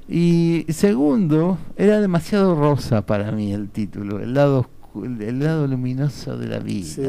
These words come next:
Speaker 1: No, no, no.
Speaker 2: Y vivieron felices y
Speaker 1: Sí,
Speaker 2: comieron
Speaker 1: vivieron
Speaker 2: perdices.
Speaker 1: felices. Y se-, y, y segundo porque luego la vi en el cable sin saber que era esa.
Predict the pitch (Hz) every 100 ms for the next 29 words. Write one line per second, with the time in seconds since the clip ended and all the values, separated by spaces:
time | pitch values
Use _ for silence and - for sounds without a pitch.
0 | 131 123 135 139 139 143 143 - 151 160
1 | 196 202 185 - 165 196 - 175 - 143
2 | 139 127 135 147 151 151 104 123 135 117
3 | - 113 - - - - - - 220 -
4 | 233 190 226 233 233 208 202 202 190 -
5 | - - - - 165 - 226 269 349 -
6 | - 175 170 165 175 208 208 185 190 190
7 | 196 208 202 190 165 180 185 214 - 135
8 | 127 117 101 101 113